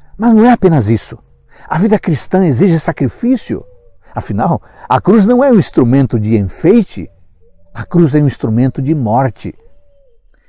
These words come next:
Ser discípulo de Cristo, amigos, exige morte. Morte do eu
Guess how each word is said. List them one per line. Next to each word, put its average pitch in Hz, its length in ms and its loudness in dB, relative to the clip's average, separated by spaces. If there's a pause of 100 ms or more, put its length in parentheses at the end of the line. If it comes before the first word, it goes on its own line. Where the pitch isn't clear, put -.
(280)
Ser 160 340 -4
discípulo 123 500 -4
de 101 120 -4
Cristo, 135 360 -2
amigos, 98 460 -6 (500)
exige 127 440 -2
morte. 101 560 -6 (640)
Morte 156 460 2
do 131 220 4
eu 135 320 6